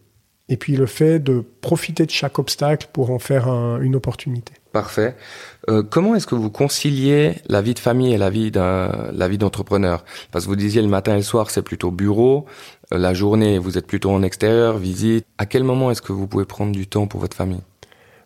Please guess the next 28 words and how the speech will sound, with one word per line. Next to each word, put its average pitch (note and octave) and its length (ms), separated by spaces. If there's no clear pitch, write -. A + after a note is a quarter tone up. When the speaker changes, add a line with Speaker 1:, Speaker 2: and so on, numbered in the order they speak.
Speaker 1:
Bon, C#3 300
c'est D3 280
un D#3 100
peu C#3+ 140
plus D3+ 140
facile D3 360
maintenant. C#3+ 400
J'ai B2+ 120
eu B2 160
plus D3+ 220
de D3+ 80
difficultés C3+ 580
quand C3 120
j'étais A2+ 220
engagé B2 360
en A#2 80
politique C3 460
parce - 180
que A2+ 460
si C3 180
j'avais B2 300
un D3 120
soir - 260
par - 180
semaine C3+ 280
à A#2 60
la A2+ 100
maison, B2+ 560